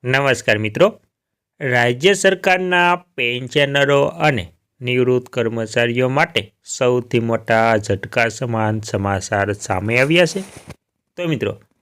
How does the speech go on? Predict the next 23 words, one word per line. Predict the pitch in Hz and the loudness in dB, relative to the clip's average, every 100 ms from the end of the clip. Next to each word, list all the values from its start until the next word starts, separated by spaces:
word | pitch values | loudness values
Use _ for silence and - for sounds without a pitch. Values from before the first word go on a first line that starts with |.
| _ _ | _ _
રાજ્ય | 117 117 120 156 | 2 2 2 0
સરકારના | 185 190 185 185 185 185 190 | 0 0 0 0 2 2 0
પેન્શનરો | 190 160 131 127 139 135 135 139 143 | 0 -4 -4 -4 -2 0 0 0 0
અને | - 151 98 82 _ _ _ - | 0 0 0 -6 _ _ _ -6
નિવૃત્ત | 120 120 120 120 | -2 0 0 0
કર્મચારીઓને | - 110 107 113 117 - 147 196 160 104 - - | -2 -2 -2 -4 -2 2 4 4 2 -2 -12 -10
મોટો | 113 117 - 113 | -6 -4 0 2
ઝટકો. | 104 104 101 - 151 151 _ _ _ _ _ _ - | 2 -2 -4 -4 -4 -4 _ _ _ _ _ _ 0
ત્રીસ | 147 190 - | 2 2 0
નવેમ્બર | 175 175 170 165 170 | 2 2 4 4 2
પહેલાં | 170 - 147 135 120 95 _ _ 120 | 2 -2 -4 -2 -2 -6 _ _ -8
આ | 120 | -8
કામ | 120 - 117 113 113 | -8 -8 -6 -6 -8
ફટાફટ | - 110 117 107 110 104 104 - | -8 -2 0 0 2 0 0 -6
પતાવી | 95 - 120 139 | -10 -4 -2 0
લેવું | 147 156 156 | 0 0 2
પડશે. | 160 151 156 - _ _ _ _ - | 0 0 -6 -8 _ _ _ _ -4
છેલ્લી | 131 117 110 | -2 0 -2
તક | 113 - 113 110 _ | -4 -4 -4 -6 _
આપવામાં | - 107 120 120 147 165 | -8 -4 2 4 6 4
આવી | 185 | 4
છે | 160 185 | 2 -2
મિત્રો. | 180 - | -4 -6